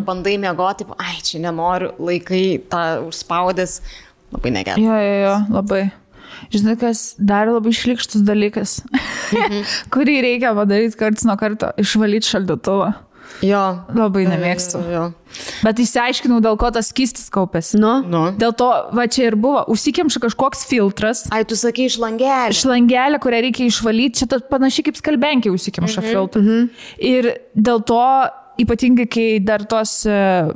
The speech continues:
Speaker 2: maisto produktus, sakarto, į
Speaker 1: Lieti
Speaker 2: galą lie-,
Speaker 1: stipriai.
Speaker 2: lieti,
Speaker 3: Mhm.
Speaker 2: tai ten ir šalt pradeda, ir tirpt pradeda, ir viskas kaupiasi apačioj. Tai, žodžiu, turi būti vietos palikta nuo krašto,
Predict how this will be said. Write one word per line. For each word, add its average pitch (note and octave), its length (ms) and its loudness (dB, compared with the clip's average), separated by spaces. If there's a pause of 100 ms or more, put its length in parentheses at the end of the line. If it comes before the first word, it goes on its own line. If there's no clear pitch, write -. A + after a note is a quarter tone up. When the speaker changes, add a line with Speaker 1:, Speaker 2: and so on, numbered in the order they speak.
(100)
Speaker 2:
maisto A#3 340 2
produktus, G3 540 -2
sakarto, F#3+ 400 -2
į G#3+ 320 2 (160)
Speaker 1:
Lieti A3 180 0
Speaker 2:
galą G#3+ 320 2
lie-, G#3+ 240 2
Speaker 1:
stipriai. A3 160 0
Speaker 2:
lieti, A#3 380 2
Speaker 3:
Mhm. F#4+ 60 0 (400)
Speaker 2:
tai A#3 680 2
ten G#3 220 2
ir G#3 140 0 (100)
šalt D4 360 0
pradeda, A#3 460 2
ir G#3 340 2
tirpt C#4 360 -2
pradeda, A3+ 580 2
ir G3 160 0
viskas G#3+ 280 -2
kaupiasi G3+ 440 -2
apačioj. G3 460 -2 (240)
Tai, A3 100 0
žodžiu, A3+ 300 0
turi B3 180 0
būti A#3 560 2 (200)
vietos A#3 440 2
palikta A3 480 0
nuo G3+ 480 2 (260)
krašto, F#3 680 0